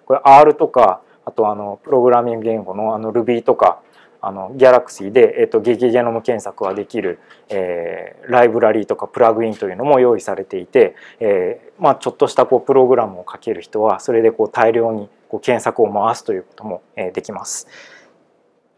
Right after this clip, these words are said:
で、えー、っと、時間があと十五分ぐらいですが、で、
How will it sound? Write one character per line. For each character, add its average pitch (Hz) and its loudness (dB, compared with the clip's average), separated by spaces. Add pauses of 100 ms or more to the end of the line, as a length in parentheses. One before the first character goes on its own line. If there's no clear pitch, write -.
(2000)
で、 143 4 (280)
え 131 4
ー、 127 -2
っ - -20 (160)
と、 123 2 (760)
時 - -20
間 - -20
が - -20
あ 120 -6
と 98 -10 (220)
十 107 -4
五 110 2
分 101 -4
ぐ 98 -6
ら 87 -6
い - -12
で - -20
す - -18
が、 120 2 (300)
で、 147 6